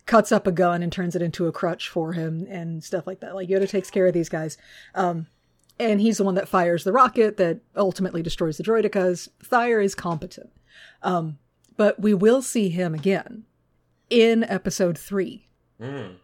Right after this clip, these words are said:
Speaker 1: Because he is a Coruscant guard, um,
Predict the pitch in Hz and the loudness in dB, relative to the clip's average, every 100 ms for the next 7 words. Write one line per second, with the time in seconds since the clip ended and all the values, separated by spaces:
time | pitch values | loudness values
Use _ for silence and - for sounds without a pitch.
0 | _ - - - 202 202 208 240 220 214 | _ -20 -20 -8 -2 2 2 6 6 4
1 | - 202 190 190 180 175 185 185 156 160 | 0 0 0 0 -4 -2 -2 -2 -2 -6
2 | 175 - - - _ - 175 165 - | -8 -14 -20 -20 _ -4 -4 -4 -12